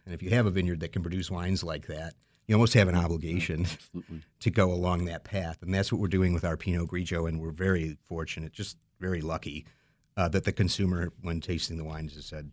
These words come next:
Speaker 1: you know, "This is really pretty delicious. Uh, thank you, sir. May I have another?" so to speak.
Speaker 2: <laughs>
Speaker 1: Uh,
Speaker 2: You know, and I love Pinot Grigio. You know, a hot day, you know, in a hammock or with seafood, it just,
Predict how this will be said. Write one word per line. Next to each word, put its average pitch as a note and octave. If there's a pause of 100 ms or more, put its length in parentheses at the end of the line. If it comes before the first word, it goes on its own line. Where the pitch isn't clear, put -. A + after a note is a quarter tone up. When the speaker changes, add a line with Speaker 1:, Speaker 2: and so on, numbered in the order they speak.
Speaker 1:
you E2+
know, D2
"This -
is E2+
really E2+ (160)
pretty A2
delicious. G2 (540)
Uh, D#2+ (200)
thank F2
you, F#2
sir. F2+
May D#2+
I D#2+
have D#2
another?" D#2+
so -
to C2
speak. -
Speaker 2:
<laughs> B2
Speaker 1:
Uh, G2 (380)
Speaker 2:
You B2+
know, B2+
and B2+
I C3
love G#2+
Pinot E2+
Grigio. E2+
You F2+
know, E2
a -
hot A2
day, F#2 (440)
you F2+
know, E2+ (520)
in G#2+
a F#2
hammock G2+
or F2 (380)
with A2
seafood, A2+
it G#2
just, A2